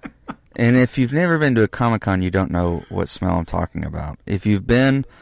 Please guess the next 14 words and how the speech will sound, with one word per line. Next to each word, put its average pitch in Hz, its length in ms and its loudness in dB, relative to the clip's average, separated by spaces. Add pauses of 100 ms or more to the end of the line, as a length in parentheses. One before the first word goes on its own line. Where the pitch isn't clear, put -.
(280)
to 107 160 4
a 98 40 0
Comic-Con 95 640 -2
all 98 240 2
three 95 460 -2
or 98 200 2
four 95 300 2
days, 87 380 -2
depending 90 360 -2
on 85 120 -2
what 85 140 -6
Comic-Con 87 440 -4
it 87 100 -6
is, 87 200 -6